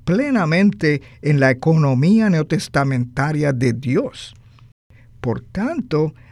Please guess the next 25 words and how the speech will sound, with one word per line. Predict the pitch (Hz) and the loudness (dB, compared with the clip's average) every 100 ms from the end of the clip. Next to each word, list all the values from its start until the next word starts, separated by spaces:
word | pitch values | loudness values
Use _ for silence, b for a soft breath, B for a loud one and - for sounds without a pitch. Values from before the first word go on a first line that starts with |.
| b | b
al | - 190 | -4 -4
proseguir | - 160 143 156 131 127 214 339 131 | 0 2 2 2 0 2 0 0 -2
en | 135 | -6
sus | - - - | -8 -10 -6
viajes | 135 208 240 123 113 - | -4 -2 -2 -4 -6 -8
junto | - 165 202 - 151 | 0 2 2 0 -4
con | 131 127 | -4 -6
sus | - 139 - | -4 -6 -2
colaboradores, | 127 113 120 117 113 120 190 160 139 - B B B B - | 0 2 0 0 -2 2 2 2 0 -6 B B B B -6
Pablo | 135 175 180 190 | -4 0 2 2
era | 214 196 - - | 0 -2 -4 -4
esta | 262 294 - 220 | -4 -4 -6 -6
clase | - 160 180 165 | -2 -4 -2 -2
de | 160 | -2
persona. | 165 151 139 - 101 92 117 - - - - - - b b - | -2 -4 -4 -6 -8 -8 -10 -14 -20 -20 -20 -20 -20 b b -14
Y | 135 | -8
se | 123 131 | -2 0
nos | 120 117 | 0 0
dice | 220 349 165 147 | 0 0 -2 -2
que | 135 123 | -4 0
cuando | 131 127 127 123 - | 0 2 0 0 2
él | 208 320 359 | 2 2 -2
y | - 240 | -2 -2
sus | 262 320 | -2 -4
colaboradores | - 277 208 160 135 123 113 170 311 151 127 | -2 -2 0 0 -2 -2 -2 0 0 -4 -6